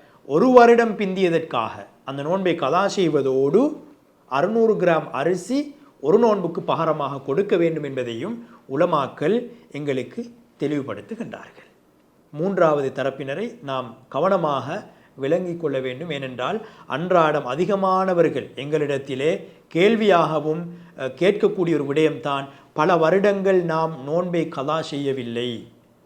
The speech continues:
இப்படியான நோன்பை நாம் கலா செய்ய வேண்டுமா?" கட்டாயமாக அந்த நோன்பை அவர்கள் கலா செய்ய வேண்டும்.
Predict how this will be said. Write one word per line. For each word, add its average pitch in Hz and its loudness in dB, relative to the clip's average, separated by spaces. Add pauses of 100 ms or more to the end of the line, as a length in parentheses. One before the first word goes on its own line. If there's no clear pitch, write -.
(300)
இப்படியான 220 2
நோன்பை 190 2
நாம் 170 0
கலா 165 2
செய்ய 160 0
வேண்டுமா?" 139 -4 (340)
கட்டாயமாக 175 -2 (200)
அந்த 135 -6
நோன்பை 165 -2
அவர்கள் 139 -2
கலா 139 -4
செய்ய 170 2
வேண்டும். 190 2